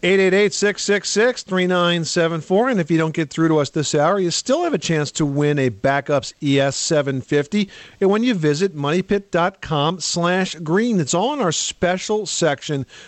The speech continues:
with all of the green info, the green advice, the green tips that you need to know to be more earth-friendly in your home.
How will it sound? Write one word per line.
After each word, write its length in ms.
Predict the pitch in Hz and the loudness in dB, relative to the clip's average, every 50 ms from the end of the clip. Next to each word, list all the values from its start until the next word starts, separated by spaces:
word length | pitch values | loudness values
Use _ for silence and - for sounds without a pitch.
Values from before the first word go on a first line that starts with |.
| - _ | -6 _
with 160 | 147 131 - | -6 -6 -2
all 300 | - 143 143 156 180 196 | 0 0 2 2 2 0
of 80 | 185 | 0
the 60 | 180 170 | -2 -2
green 280 | 147 156 151 147 143 | -2 -2 -2 -2 0
info, 480 | 147 151 143 - - 147 143 143 139 139 | -2 -2 -4 -2 0 2 2 2 2 0
the 120 | 127 131 | -2 -4
green 220 | 113 120 135 143 151 | -6 -4 -2 -2 -2
advice, 400 | 147 131 123 131 127 127 123 - | -2 -2 0 0 0 0 -2 -6
the 80 | 143 | -8
green 280 | 131 143 143 143 135 131 | -6 -4 -4 -4 -4 -6
tips 440 | - - - 226 185 - - - - _ - - - - _ _ | -4 -2 -2 -2 -2 -4 -10 -14 -14 _ -20 -20 -20 -20 _ _
that 240 | - 143 123 110 135 | -2 -2 -2 -2 -2
you 120 | 143 160 | 0 2
need 280 | 196 196 185 185 190 170 | 4 4 4 2 2 0
to 80 | 190 180 | 0 0
know 260 | 170 135 127 123 123 | 0 2 2 0 0
to 140 | 117 131 120 | 0 0 0
be 120 | 123 113 | 0 0
more 380 | 117 120 127 131 139 143 147 143 _ | 0 2 2 4 2 2 0 -2 _
earth-friendly 880 | - 143 160 175 175 - - - 202 196 196 175 139 120 117 117 143 _ _ | -2 0 0 0 -2 -6 -6 -2 0 0 0 0 -2 -2 -2 -4 -6 _ _
in 180 | 165 156 151 135 | -2 -2 0 0
your 240 | 117 107 113 123 | 0 2 2 2
home. 400 | 123 131 185 185 175 127 95 82 | 2 2 2 2 0 -2 -4 -10